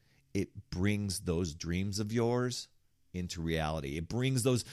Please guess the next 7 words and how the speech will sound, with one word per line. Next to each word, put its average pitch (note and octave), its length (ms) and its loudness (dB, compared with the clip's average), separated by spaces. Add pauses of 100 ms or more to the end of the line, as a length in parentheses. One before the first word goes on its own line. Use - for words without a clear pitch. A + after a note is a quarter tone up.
(140)
those A#2 260 4
what G#2 440 4
ifs B2+ 380 6
and A#2+ 100 -2
someday B2+ 440 4
maybes B2 640 6
into C3+ 1080 0